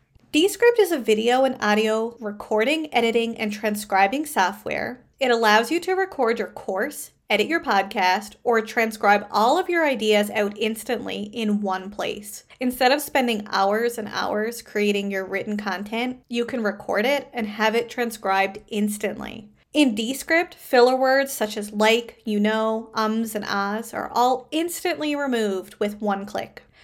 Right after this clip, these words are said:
For me, Descript has been a lifesaver when it comes to translating my audio and video content,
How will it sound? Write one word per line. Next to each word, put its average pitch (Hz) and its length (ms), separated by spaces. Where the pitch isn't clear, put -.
For 262 200
me, 269 400
Descript 294 480
has 302 160
been 247 220
a 233 140
lifesaver 202 800
when 214 160
it 202 120
comes 220 260
to 254 80
translating 208 720
my 202 160
audio 233 480
and 208 180
video 208 320
content, 208 600